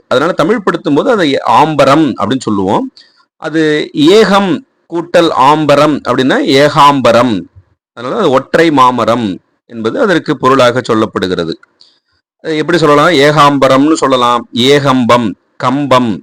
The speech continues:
இப்படியெல்லாம் திருப்பெயர்கள் சொல்லப்பட்டு வருகின்றன. இந்த மாமரத்தின் கீழ் இறைவன் எழுந்தருளி இருப்பதால் இறைவன் இவ்வாறு அழைக்கப்பெறுகிறார்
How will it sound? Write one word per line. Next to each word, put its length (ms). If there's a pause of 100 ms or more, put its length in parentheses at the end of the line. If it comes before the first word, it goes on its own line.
இப்படியெல்லாம் 640 (420)
திருப்பெயர்கள் 600
சொல்லப்பட்டு 460
வருகின்றன. 480 (1300)
இந்த 220 (840)
மாமரத்தின் 760
கீழ் 300
இறைவன் 500
எழுந்தருளி 580
இருப்பதால் 600 (280)
இறைவன் 480
இவ்வாறு 420
அழைக்கப்பெறுகிறார் 960